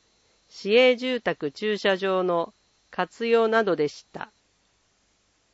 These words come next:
相模未来、森重幸議員。一、ディーエックス推進で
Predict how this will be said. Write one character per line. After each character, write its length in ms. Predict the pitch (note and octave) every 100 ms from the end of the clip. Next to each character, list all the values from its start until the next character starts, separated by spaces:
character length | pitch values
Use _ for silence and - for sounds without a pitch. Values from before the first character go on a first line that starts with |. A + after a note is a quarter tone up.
| _ _ _ _ _ _ _ _ _ _ _ _ _ _ _ _ _
相 320 | - G3 A#3
模 60 | C4
未 200 | C4 B3+
来、 280 | F#3+ C#3+ - _ _
森 240 | - F#3+ A#3
重 180 | - G#3+
幸 420 | A#3+ A3+ - D#3
議 140 | D#3
員。 300 | E3 C3+ - _ _ _ _ _ _ _ _ _ _ _ _ _ _ _
一、 460 | - E3+ - F#3+ - _ _ _ _ _ _ -
デ 120 | G3
ィ 220 | B3+ C4+
ー 60 | C#4
エ 20 |
ッ 60 | C4
ク 120 | -
ス 120 | F#3+ F3
推 280 | - G3+
進 340 | F#3 - F3+ F3
で 260 | D#3+ D#3